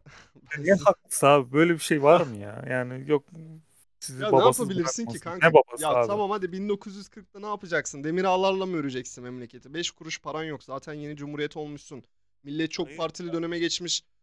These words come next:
Speaker 1: Hala İran'da darbe oluyor.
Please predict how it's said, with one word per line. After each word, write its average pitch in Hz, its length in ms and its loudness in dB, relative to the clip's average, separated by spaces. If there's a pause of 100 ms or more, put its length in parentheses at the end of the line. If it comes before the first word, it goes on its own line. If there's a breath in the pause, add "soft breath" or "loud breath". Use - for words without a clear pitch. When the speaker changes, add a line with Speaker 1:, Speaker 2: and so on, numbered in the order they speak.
(300)
Speaker 1:
Hala 170 360 0
İran'da 170 440 -2 (260)
darbe 143 260 -6
oluyor. 165 500 0